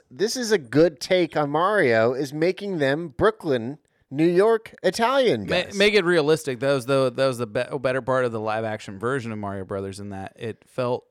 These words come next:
Speaker 2: quasi realistic up until Daisy shows up.
Speaker 1: Yeah.
Speaker 2: Yeah.
Speaker 1: And, well, th-, then they go to the other dimension, yada yada,
Speaker 2: Yeah, yeah, yeah.
Speaker 1: and we have to talk about all that. But
Speaker 2: Gave me a lot of, like, Power Rangers vibes. With,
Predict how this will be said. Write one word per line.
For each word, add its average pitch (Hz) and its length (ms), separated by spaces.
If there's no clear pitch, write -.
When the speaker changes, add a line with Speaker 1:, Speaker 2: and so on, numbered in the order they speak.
Speaker 2:
quasi 131 420
realistic 110 600
up 233 180
until 156 520
Daisy 117 340
shows 87 280
up. 82 220
Speaker 1:
Yeah. 131 300
Speaker 2:
Yeah. 104 80
Speaker 1:
And, 127 120
well, 139 200
th-, 131 100
then 143 220
they 143 100
go 139 160
to 131 60
the 123 120
other 113 300
dimension, 120 680
yada 107 320
yada, 143 320
Speaker 2:
Yeah, 139 260
yeah, 107 80
yeah. 120 60
Speaker 1:
and 110 200
we 104 100
have 98 180
to 87 200
talk 107 180
about 95 200
all 95 120
that. 135 300
But 107 200
Speaker 2:
Gave 370 240
me 349 120
a 277 60
lot 208 280
of, 214 160
like, 139 380
Power 160 300
Rangers 113 380
vibes. 101 480
With, 151 220